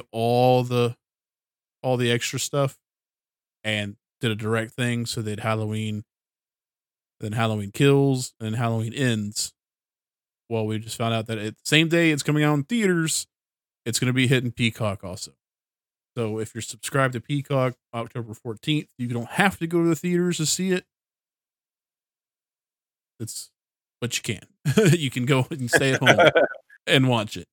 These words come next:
Speaker 1: So, uh,
Speaker 2: Hmm.
Speaker 1: I'm looking forward to it 'cause this is the last, uh, see right here, they even say, um, "The film is being positioned as the final battle between Michael Myers and Laurie Strode."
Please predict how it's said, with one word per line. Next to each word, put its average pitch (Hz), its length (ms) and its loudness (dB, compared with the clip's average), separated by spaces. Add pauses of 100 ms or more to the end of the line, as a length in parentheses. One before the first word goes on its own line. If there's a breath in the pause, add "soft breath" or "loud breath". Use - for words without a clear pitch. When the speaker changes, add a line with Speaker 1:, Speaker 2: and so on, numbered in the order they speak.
(500)
Speaker 1:
So, 135 480 4
uh, 135 320 4
Speaker 2:
Hmm. - 20 2
Speaker 1:
I'm 147 120 4
looking 175 220 2
forward 156 260 2
to 117 120 -4
it 92 120 -10
'cause 120 480 0
this 147 180 -2
is 139 260 -2
the 139 100 2
last, 156 680 0 (1700)
uh, 117 340 2
see - 180 -2
right 131 180 2
here, 123 140 2
they 110 100 0
even 110 160 -4
say, 104 320 -8 (180)
um, 120 400 -4
"The 123 60 -10
film 143 260 0
is 123 100 -2
being 143 180 0
positioned 131 420 -2
as 117 120 -2
the - 100 -8
final 143 520 -2
battle 113 360 -2
between 110 280 -8
Michael 117 280 -4
Myers 113 380 -4
and 107 140 -4
Laurie 104 260 -6
Strode." 87 340 -12